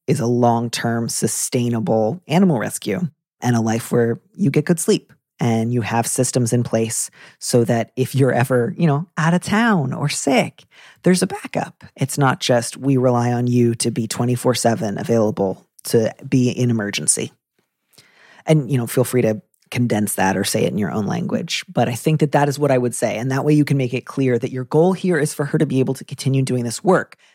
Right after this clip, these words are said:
not, "You care too much. You have to stop caring. It's no longer important." 'Cause I think that would really get her defensive. Even if, by the way, privately you think this has turned into, uh, you know,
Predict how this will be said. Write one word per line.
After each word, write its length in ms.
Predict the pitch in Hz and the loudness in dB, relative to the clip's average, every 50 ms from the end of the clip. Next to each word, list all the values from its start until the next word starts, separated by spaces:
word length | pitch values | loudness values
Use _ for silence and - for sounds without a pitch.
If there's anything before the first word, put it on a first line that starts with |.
| _ - | _ -4
not, 440 | 139 147 139 139 135 120 117 - _ _ _ _ - - _ - | 0 2 4 4 4 4 2 0 _ _ _ _ -20 -20 _ -2
"You 100 | 147 147 | -2 0
care 240 | 131 - 139 127 127 | 2 2 2 2 2
too 260 | - - - 180 170 | 0 0 2 2 4
much. 340 | 151 135 117 113 - - - | 4 2 0 0 -2 -4 -4
You 120 | 131 127 107 | -4 -2 -2
have 220 | 107 139 139 - | 0 0 0 0
to 80 | - 120 | -2 -2
stop 420 | - - - 151 135 131 - - | -2 0 2 2 2 2 0 -2
caring. 520 | - - 120 120 117 117 117 117 113 117 - | -2 0 0 0 0 0 -2 -2 -4 -4 -6
It's 200 | - 123 - - | -6 -4 -2 0
no 140 | 135 123 113 | 2 2 2
longer 320 | 117 117 113 113 - 101 | 2 0 -2 -4 -4 -6
important." 420 | 101 110 - - 123 - - 113 - | -8 -4 -2 -2 -2 -2 -2 -6 -6
'Cause 140 | - 139 127 | -4 -2 -2
I 80 | 120 | -2
think 280 | - - 170 151 131 - | 0 0 0 0 0 2
that 200 | 156 147 135 120 | 2 2 2 2
would 260 | 139 135 139 135 135 | 0 -2 -4 -2 0
really 340 | 147 156 151 151 143 143 135 | 2 2 4 4 4 2 2
get 180 | - 131 113 | 0 -2 -4
her 140 | - - 113 | -4 -6 -6
defensive. 720 | - - 101 - - - 101 98 - - - - - - _ _ _ - - - _ - | -6 -6 -6 -4 -4 -4 -2 -2 -2 -4 -4 -6 -10 -16 _ _ _ -20 -20 -20 _ -6
Even 320 | - 240 262 220 208 156 139 | -2 0 2 4 4 4 2
if, 180 | 131 120 - | 0 -2 -2
by 140 | - 131 117 | -2 -2 0
the 100 | 104 117 | 0 0
way, 180 | 120 117 107 107 | 0 0 -2 -2
privately 540 | - - 120 156 160 147 156 151 - 131 | -4 -6 -4 -2 0 0 0 0 2 2
you 180 | 131 120 120 127 | 2 2 0 -2
think 380 | - - 139 120 117 110 - - - - - - - | 0 0 0 0 -2 -4 -10 -16 -20 -20 -20 -4 0
this 160 | - 147 - | 0 2 2
has 180 | - 143 127 - | 2 0 0 0
turned 380 | - - 151 156 156 147 139 143 | 2 2 2 2 2 0 0 0
into, 680 | 147 143 139 139 - - 135 127 120 120 120 120 113 - _ _ - - - _ - | 0 0 0 0 2 2 4 4 4 2 2 0 0 -4 _ _ -20 -20 -14 _ 0
uh, 300 | 143 127 123 113 110 104 - | 0 2 2 2 0 0 0
you 80 | - 135 | 0 2
know, 280 | 120 110 107 107 107 | 2 2 0 -4 -6